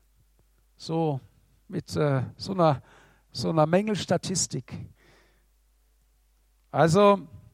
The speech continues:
ich habe einmal so eine Mängelstatistik bekommen. Mein erstes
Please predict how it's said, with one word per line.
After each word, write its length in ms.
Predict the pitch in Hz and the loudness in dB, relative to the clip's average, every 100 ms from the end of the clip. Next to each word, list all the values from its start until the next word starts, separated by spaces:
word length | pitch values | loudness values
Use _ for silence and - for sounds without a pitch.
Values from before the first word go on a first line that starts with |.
| _ _ _ _ _ _ _ _ _ _ _ _ _ | _ _ _ _ _ _ _ _ _ _ _ _ _
ich 120 | - | 2
habe 140 | 190 | 4
einmal 280 | 147 190 208 | 4 4 4
so 100 | 180 | 4
eine 120 | 185 | 0
Mängelstatistik 960 | 175 185 226 170 - 165 - 180 - 165 | 0 0 -2 -6 -6 -8 -4 -6 -6 -10
bekommen. 480 | 151 - 165 214 190 | -10 -4 -4 -4 -8
Mein 140 | 151 | -8
erstes 640 | 185 202 - 202 170 - | -4 -6 -4 -6 -8 -10